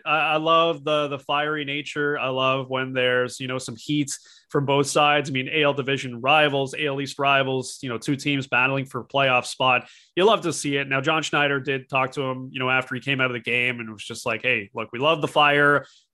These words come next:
but, you know, try not to show up the other team. You don't wanna give them any more, uh, fuel to, you know, uh,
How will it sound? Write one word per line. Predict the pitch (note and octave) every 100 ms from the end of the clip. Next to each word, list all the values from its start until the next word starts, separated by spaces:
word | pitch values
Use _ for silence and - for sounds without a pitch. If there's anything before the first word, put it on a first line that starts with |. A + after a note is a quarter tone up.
| -
but, | E3+ D3+ -
you | G#3
know, | D#3+ C3
try | C3 G#3+ G#3+
not | F#3
to | D3+
show | -
up | C3+ C#3
the | B2+
other | A#2+
team. | - C3+ B2+
You |
don't | C#3+
wanna | C#3+ C3
give | A#2+ B2+
them | B2 B2
any | B2 B2
more, | B2 B2+ B2 A#2+ - _ -
uh, | B2 A#2+
fuel | A#2 C3+ B2+ B2
to, | A#2+ A#2+ A#2 A#2 A#2+
you | A#2+
know, | A2 - _ -
uh, | A#2 G#2+